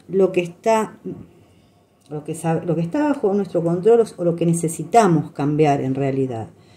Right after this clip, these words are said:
Ataúd, trébol y barco, ¿no? Es una,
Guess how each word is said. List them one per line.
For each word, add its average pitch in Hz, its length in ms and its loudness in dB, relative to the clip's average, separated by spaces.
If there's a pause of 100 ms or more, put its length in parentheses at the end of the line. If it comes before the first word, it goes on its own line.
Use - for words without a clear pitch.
(260)
Ataúd, 180 540 4
trébol 202 460 2
y 160 100 -6
barco, 120 480 -6
¿no? 226 380 2 (720)
Es - 400 -4 (140)
una, 214 260 -2